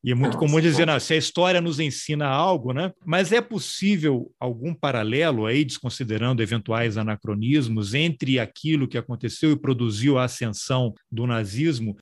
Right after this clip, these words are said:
Speaker 1: e isso? Porque os bolsonaristas, eles não vão embora quando o governo acabar, e esse governo vai acabar em algum momento, não vão embora porque eles sempre estiveram, né? Eles sempre estiveram na sociedade, agora estão, saíram do armário, né? Estão aí soltos, né?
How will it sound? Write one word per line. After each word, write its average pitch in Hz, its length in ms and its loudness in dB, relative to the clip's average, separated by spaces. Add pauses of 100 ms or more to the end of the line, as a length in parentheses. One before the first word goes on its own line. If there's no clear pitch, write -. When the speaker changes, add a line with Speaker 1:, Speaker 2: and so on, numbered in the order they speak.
Speaker 1:
e 160 200 4
isso? 139 220 2
Porque 190 380 -2
os 196 140 0
bolsonaristas, 185 760 2
eles 208 180 2
não 233 140 4
vão 127 220 2
embora 143 420 2
quando 123 200 -6
o 113 60 -6
governo 107 260 -4
acabar, 120 500 -2
e 139 60 2
esse 127 140 -2
governo 110 240 -2
vai 110 120 -4
acabar 107 300 -4
em 104 40 -2
algum 104 200 -6
momento, 151 680 -2
não 262 100 4
vão 185 160 4
embora 196 260 4
porque 262 220 0
eles 311 140 0
sempre 320 240 0
estiveram, 190 640 2
né? 170 280 -4
Eles 131 160 -6
sempre - 180 -6
estiveram 127 500 0
na 113 140 0
sociedade, 135 540 -2
agora 180 220 0
estão, 202 480 -2
saíram 160 360 0
do 165 80 2
armário, 165 500 2
né? 156 160 -2
Estão 131 240 -4
aí 170 120 -2
soltos, 120 560 -2
né? 165 240 -4